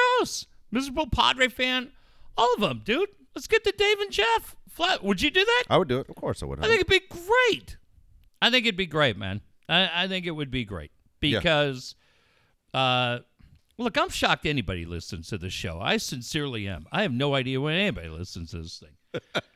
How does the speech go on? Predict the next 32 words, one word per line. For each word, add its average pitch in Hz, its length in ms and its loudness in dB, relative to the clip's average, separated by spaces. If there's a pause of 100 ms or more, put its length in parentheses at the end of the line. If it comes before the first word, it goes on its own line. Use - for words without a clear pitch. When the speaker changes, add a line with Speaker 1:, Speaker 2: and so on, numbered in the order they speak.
(200)
Speaker 1:
And 156 180 0
then 226 360 -2 (1400)
when 156 200 0
you 160 80 -2
meet 196 260 -2
people 175 260 -4
that 151 120 -2
have 160 160 -2
a 156 40 -8
little 151 220 -6
bit 143 100 -4
of 117 100 -12
culture 170 420 -8
in 123 80 -4
their 120 100 -6
background, 170 460 -4
I'm 202 140 -6
even 254 220 -8
more 392 200 -2
shocked. - 480 -6 (360)
I 381 60 -8
have 349 100 -4
no 175 200 0
Speaker 2:
Yeah. 220 60 2
Speaker 1:
idea 240 280 0
why 110 160 0
these 101 220 -4
people 101 340 -6
listen 101 340 -14
to 90 60 -10
this 82 200 -14
shit. 85 320 -14